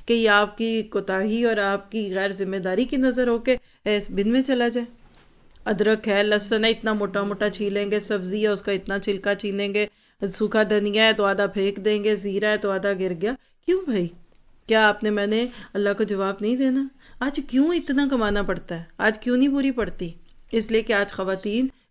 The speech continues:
घर को उस तरह से नहीं चलाती। रह गई बात, ले आएंगे, बाजार से ले आएंगे, तो समझिए कि बाजार बदतरीन जगह है।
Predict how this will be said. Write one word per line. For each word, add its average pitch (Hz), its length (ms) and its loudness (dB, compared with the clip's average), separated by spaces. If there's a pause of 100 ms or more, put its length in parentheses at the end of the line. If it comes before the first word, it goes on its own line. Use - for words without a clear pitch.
घर 214 180 2
को 269 140 0
उस 247 140 -2
तरह 233 140 0
से 233 160 -4
नहीं 214 180 2
चलाती। 175 480 -6 (380)
रह 247 180 6
गई 330 160 2
बात, 330 280 0
ले 175 180 2
आएंगे, 214 320 0 (480)
बाजार 190 280 0
से 220 140 0
ले 220 180 6
आएंगे, 233 300 0 (320)
तो 247 80 -2
समझिए 247 460 0
कि 285 120 -4
बाजार 185 580 -2
बदतरीन 208 760 -2
जगह 180 240 -4
है। 175 120 -12